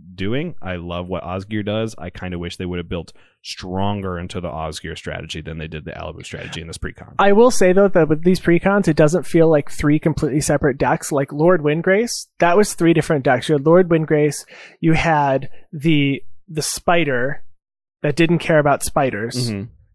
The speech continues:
Speaker 2: And then, uh, what was that third commander in that deck? Um,
Speaker 1: The Hydra that brings things back from
Speaker 2: Yeah,
Speaker 1: the dead.
Speaker 2: but they, it didn't feel like a lands matters deck,
Speaker 1: It
Speaker 2: right?
Speaker 1: didn't. It was a
Speaker 2: These
Speaker 1: gra-, it was a graveyard
Speaker 2: This
Speaker 1: matter.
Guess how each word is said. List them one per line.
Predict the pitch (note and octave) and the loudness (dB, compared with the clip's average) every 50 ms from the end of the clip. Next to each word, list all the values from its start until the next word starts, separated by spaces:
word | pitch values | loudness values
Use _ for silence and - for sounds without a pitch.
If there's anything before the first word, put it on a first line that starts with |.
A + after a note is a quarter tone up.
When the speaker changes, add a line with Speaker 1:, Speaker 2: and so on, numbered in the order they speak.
| _ _ - | _ _ 0
Speaker 2:
And | F3 E3 D#3+ | 2 4 4
then, | D#3 D#3 D#3 D3+ D3+ D3+ - - - | 4 4 4 4 2 0 -2 0 2
uh, | F3 F3 E3 D3 C3 - - - - | 4 4 4 2 0 -2 -4 -4 0
what | E3 D#3+ C#3+ | 0 2 2
was | E3 - | 2 2
that | F3+ D3+ - | 2 0 2
third | - D#3+ D3+ D3 C#3 | 2 0 0 0 0
commander | - - D3+ C#3 C3 B2+ A#2+ A#2+ A#2 A#2 | -2 -4 -2 -2 -2 -2 -2 -4 -4 -4
in | A2+ A2 | -4 -6
that | A2 A2 - - | -8 -8 -8 -10
deck? | G#2+ D2+ D2+ - - - - _ _ _ _ _ _ _ _ B2+ | -10 -10 -10 -12 -14 -18 -20 _ _ _ _ _ _ _ _ -2
Um, | C3 C3 B2+ B2+ B2 B2 A#2+ A#2 A2+ A#2 A2+ A2+ - - | -2 -2 -2 -2 -4 -4 -6 -6 -6 -8 -10 -12 -12 -10
Speaker 1:
The | - G#2+ G2 G2 F#2 F2+ F#2 F2+ E2 F2 F2 | -4 -2 -2 0 0 -2 -4 -4 -6 -8 -8
Hydra | - - G2 G2+ G2 F#2 F2+ F2 E2+ F#2 G2 G2 F#2+ F#2+ | -8 -10 -10 -10 -10 -10 -12 -12 -12 -12 -14 -14 -14 -14
that | F#2 F2 - - - _ _ _ - | -14 -14 -14 -16 -20 _ _ _ -12
brings | G#2+ G2+ G2 G2 G2 - | -10 -10 -10 -10 -10 -12
things | - F#2 F#2+ F#2 F#2 F#2 F#2+ - - - | -12 -12 -14 -14 -14 -14 -14 -14 -14 -12
back | - F2+ F2 F2+ - - - | -10 -10 -10 -10 -12 -16 -16
from | - F2 F#2 | -16 -6 0
Speaker 2:
Yeah, | E3 A3+ - | 0 2 2
Speaker 1:
the | - | 0
dead. | F#2 - - - - - - - | -2 -6 -6 -8 -8 -10 -10 -12
Speaker 2:
but | F3 F3+ G#3+ G#3 - - | 0 2 2 4 4 4
they, | G3+ G3 - - | 4 4 4 4
it | G3 E3+ F3+ | 2 4 4
didn't | A3+ A#3+ G#3 A3+ - | 4 2 2 0 -2
feel | - - G#3 G3 F#3+ | 0 2 4 6 6
like | F#3 F3+ - | 6 4 4
a | E3+ C#3+ | 4 4
lands | C#3 D3+ D#3 D3+ D3 D3+ - - | 4 4 4 4 4 2 2 2
matters | D3 C#3+ C#3 C#3 D#3 E3 E3 - | 2 2 4 4 4 2 4 4
deck, | G3+ G3 G#3 - - | 4 2 2 2 0
Speaker 1:
It | F#3+ | 2
Speaker 2:
right? | F3 F3 F3 G3 G3 - | 4 6 6 6 4 2
Speaker 1:
didn't. | - - - | 0 0 0
It | A2 | 0
was | G#2+ D#3 | 0 2
a | - | 4
Speaker 2:
These | A#3+ D4 | 6 8
Speaker 1:
gra-, | E4+ E4+ A2 G#2 G2+ | 8 8 6 4 2
it | |
was | G2+ G2 F2+ | 0 0 -2
a | D#2+ | -2
graveyard | F#2 F#2 F#2+ F#2 F#2 F2+ E2 D#2 - - E2 - - - | -2 -2 -2 -2 -2 -4 -6 -8 -10 -10 -10 -10 -4 2
Speaker 2:
This | E3+ A#3 A3+ - - - - | 2 4 4 2 0 -4 -4
Speaker 1:
matter. | - - - - - - | -6 -6 -8 -10 -14 -16